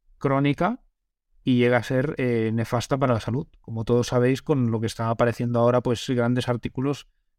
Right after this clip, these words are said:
sobre el tema de la inflamación crónica de bajo grado, eh, mantenida, que es lo que acaba produciendo realmente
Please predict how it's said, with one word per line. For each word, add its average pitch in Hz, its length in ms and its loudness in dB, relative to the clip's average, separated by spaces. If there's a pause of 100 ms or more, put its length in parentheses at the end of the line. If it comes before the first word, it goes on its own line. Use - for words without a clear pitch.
(100)
sobre 123 240 0
el 117 80 0
tema 120 260 4
de 123 340 4
la 113 180 0
inflamación 113 760 -4
crónica 120 360 0
de 113 60 0
bajo 117 240 -4
grado, 135 480 2 (960)
eh, 104 300 -2
mantenida, 113 640 2 (120)
que 123 60 -2
es 110 80 -2
lo 117 120 2
que 113 60 2
acaba 113 260 2
produciendo 120 560 0
realmente 120 640 0